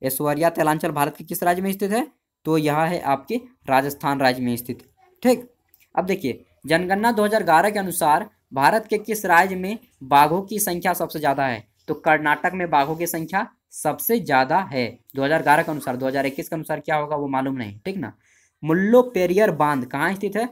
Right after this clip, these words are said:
तो मुल्लो पेरियर बांध वही बांध है जिसके कारण तमिलनाडु और केरल लड़ पड़ते हैं और इसका अधिकांश भाग केरल में जाता है, तो इसका आंसर होगा टू। ठीक, बैरोमीटर पठन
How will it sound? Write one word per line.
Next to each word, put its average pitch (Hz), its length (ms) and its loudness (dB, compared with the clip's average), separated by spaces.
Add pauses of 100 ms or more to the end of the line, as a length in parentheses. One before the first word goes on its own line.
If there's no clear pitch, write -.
(160)
तो 151 60 -4
मुल्लो 151 320 -4
पेरियर 175 320 -4
बांध 165 200 -2
वही 160 180 0
बांध 196 260 -2
है 151 100 -2
जिसके 139 440 -8
कारण 165 300 0
तमिलनाडु 151 560 0
और 185 80 -2
केरल 175 320 -4
लड़ 160 200 2
पड़ते 151 300 -4
हैं 110 200 -8 (240)
और 143 140 -4
इसका 151 260 -4
अधिकांश 147 480 0
भाग 170 340 0
केरल 151 260 -2
में 147 80 -6
जाता 131 220 -4
है, 123 60 -4
तो 139 200 -8
इसका 139 240 -4
आंसर 143 240 -6
होगा 156 160 -2 (140)
टू। 113 200 -6 (300)
ठीक, 214 200 -2 (420)
बैरोमीटर 185 640 2 (260)
पठन 147 360 -2